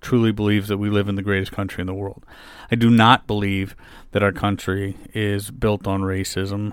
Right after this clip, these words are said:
uh, and, and it never was built on racism. Uh, there are race, racial, uh, racist segments, uh, i-, in our population, but they're very small a-, and segregated,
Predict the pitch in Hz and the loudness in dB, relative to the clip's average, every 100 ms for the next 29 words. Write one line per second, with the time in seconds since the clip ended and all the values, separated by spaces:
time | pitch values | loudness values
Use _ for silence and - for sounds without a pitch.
0 | - 104 104 104 107 101 101 104 98 107 | -8 -8 -8 -6 -6 -6 -6 -6 -6 -4
1 | 104 104 107 110 117 104 101 98 - 101 | -2 0 2 4 4 2 0 0 -2 -2
2 | 95 95 92 92 92 98 95 - _ _ | -2 -2 -4 -6 -6 -6 -8 -12 _ _
3 | _ _ _ _ _ - 117 110 104 107 | _ _ _ _ _ -16 -6 -4 -4 0
4 | 113 107 104 104 - 101 - 92 110 - | 4 4 2 -4 -6 -10 -10 -2 0 0
5 | 101 - - - 104 98 101 110 - 104 | -2 -4 -8 -2 0 0 0 -2 -2 -6
6 | - 104 107 110 - - - - - - | -2 -2 0 -2 -4 -12 -20 -20 -20 -20
7 | - 104 101 101 98 - 117 - 120 107 | -8 -4 -2 -2 -4 -6 -8 -6 -2 0
8 | 101 107 104 92 101 98 - 107 107 - | 0 0 -2 -2 -2 -4 -4 -4 -4 -8
9 | 104 101 - 101 98 98 98 92 - 107 | -6 -6 -2 0 0 -2 -4 -4 -6 -2
10 | 98 98 101 - - 101 95 101 98 - | 0 2 -2 -4 -10 -8 -8 -10 -10 -8
11 | 98 98 95 98 95 | -6 -8 -6 -4 -6